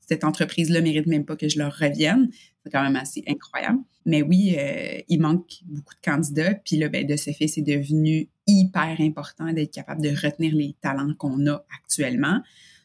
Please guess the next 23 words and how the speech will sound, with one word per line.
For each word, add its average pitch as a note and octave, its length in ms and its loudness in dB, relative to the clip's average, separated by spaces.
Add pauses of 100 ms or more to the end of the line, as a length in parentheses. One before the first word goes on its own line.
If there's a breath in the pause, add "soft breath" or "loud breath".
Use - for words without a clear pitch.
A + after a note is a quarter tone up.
(120 soft breath)
Donc, C#3 240 -4
il D#3+ 40 2
y D3+ 60 4
a C#3+ 80 2
eu D#3+ 300 4
un C#3 160 0
gros F3+ 280 4
coup F#3 200 2
de - 80 4
surligneur F3+ 640 6
sur E3+ 160 0
le D3+ 100 0
mot E3+ 200 4
rétention D#3+ 880 4
<laughs> - 80 -2
dans G3 220 6
la D#3+ 120 4
stratégie D#3+ 600 -2
R D3+ 180 0
H. G#3+ 300 0 (600 loud breath)
C'est D#3 120 -4
devenu, D#3+ 580 2
euh, C#3+ 140 0